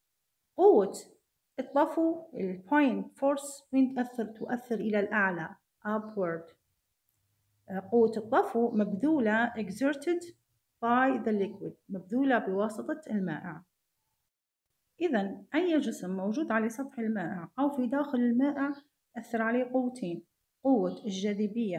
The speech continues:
تحاول تجذبه إلى الأسفل نحو القاع، وقوة الطفو تحاول تجذبه نحو الأعلى، نحو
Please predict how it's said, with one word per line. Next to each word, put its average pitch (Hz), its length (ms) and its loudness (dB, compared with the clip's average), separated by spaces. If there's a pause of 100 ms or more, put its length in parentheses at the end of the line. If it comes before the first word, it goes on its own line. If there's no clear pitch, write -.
(160)
تحاول 202 320 -4
تجذبه 175 600 -6
إلى 208 160 -2
الأسفل 220 680 -6 (300)
نحو 196 240 -8
القاع، 269 600 -4 (340)
وقوة 190 640 0
الطفو - 500 -2
تحاول 226 440 0
تجذبه 196 500 -4
نحو 220 300 -2
الأعلى، 208 540 -2
نحو 254 480 -4